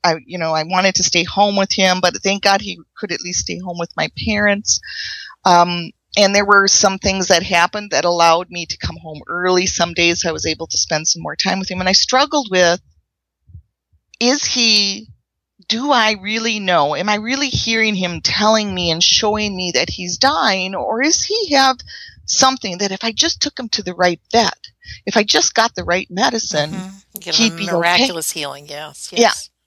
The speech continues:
Speaker 1: And I, and, and I'd say to people, it's not about, sometimes I know that's about people not being able to let go, and I used to say to people, "No, it's not about not letting to let go. I just wanna know that I, that I didn't let him down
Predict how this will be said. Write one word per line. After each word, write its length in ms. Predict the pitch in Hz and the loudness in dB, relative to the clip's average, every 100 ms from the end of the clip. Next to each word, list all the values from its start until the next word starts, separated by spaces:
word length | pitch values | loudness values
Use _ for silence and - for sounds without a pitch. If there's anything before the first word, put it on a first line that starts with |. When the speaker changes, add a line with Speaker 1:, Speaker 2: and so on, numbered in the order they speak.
| _ _ _ - | _ _ _ 0
Speaker 1:
And 200 | 254 262 | 2 4
I, 80 | 233 | 2
and, 160 | 247 254 | 0 0
and 200 | 247 254 | 0 0
I'd 200 | 262 262 | -6 -6
say 160 | - 392 480 | -8 -6 -6
to 100 | 453 | -8
people, 260 | 254 233 226 | -10 -4 -4
it's 220 | 269 - | -4 -6
not 260 | 302 370 | -4 -2
about, 380 | 415 277 233 - | 0 2 2 0
sometimes 480 | - 330 - 392 349 | -4 -4 2 0 2
I 140 | 269 226 | 0 0
know 260 | 226 240 | 0 0
that's 220 | 247 226 214 | 2 2 2
about 320 | 202 196 - - | 2 0 0 -10
people 300 | 226 - 214 | -10 -8 0
not 240 | 196 196 | 0 0
being 180 | 190 185 | -4 -2
able 220 | 185 175 | -2 -4
to 180 | - - | -6 0
let 200 | 165 - | 0 0
go, 160 | 311 330 | -2 0
and 100 | 262 | -2
I 60 | |
used 180 | 233 - | -2 -4
to 80 | 254 | -2
say 200 | - 254 | 2 2
to 80 | 269 | 0
people, 280 | 247 - | -6 -8
"No, 220 | 226 240 226 | 0 0 0
it's 240 | - - | -4 -4
not 260 | 269 311 370 | -2 0 2
about 360 | - 202 - | 4 2 2
not 180 | 208 180 | 2 4
letting 260 | 185 190 185 | 4 2 -2
to 100 | 202 | 2
let 160 | 190 - | 2 4
go. 100 | 220 | 4
I 100 | 240 | 4
just 280 | 370 - 339 | 0 -2 -2
wanna 200 | 240 202 | -2 -2
know 240 | 208 233 | -2 0
that 140 | 214 202 | 2 2
I, 160 | 190 190 _ - - - - _ | 2 -2 _ -20 -20 -20 -20 _
that 120 | 240 | 4
I 120 | 240 220 | 4 4
didn't 380 | 233 277 269 | 2 2 -2
let 180 | 147 208 | 2 2
him 360 | - - 208 190 | 0 -6 -6 -4
down 800 | 214 277 294 208 202 190 185 | 0 0 2 0 0 -2 -4